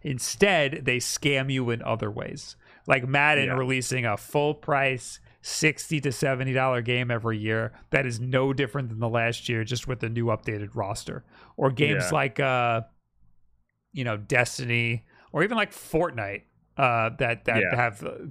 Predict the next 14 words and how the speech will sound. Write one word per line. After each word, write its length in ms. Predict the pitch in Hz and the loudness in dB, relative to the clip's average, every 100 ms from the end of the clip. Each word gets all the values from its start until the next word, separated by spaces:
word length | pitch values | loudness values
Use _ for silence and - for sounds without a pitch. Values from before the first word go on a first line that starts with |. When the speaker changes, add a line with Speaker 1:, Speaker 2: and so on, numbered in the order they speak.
| - | -14
Speaker 1:
Fortnite's 420 | 127 151 143 127 - | -2 0 2 0 0
got 200 | 113 117 | 0 2
battle 280 | 139 143 | 4 2
passes, 460 | 135 139 135 131 127 | 2 2 2 0 -2
Destiny 400 | 131 127 - 131 | 0 -2 -2 -6
has 140 | 127 110 | -6 -8
a 40 | |
D 260 | 107 123 127 | -10 -2 2
L 120 | 120 | 2
C 280 | - 131 127 | 0 -2 0
every 200 | 127 127 | -2 -4
few 200 | - 131 | -4 0
months. 400 | 127 127 - - - - - _ _ - | 0 -2 -6 -20 -20 -20 -20 _ _ 0
Um, 540 | 131 123 117 113 | 2 2 0 -2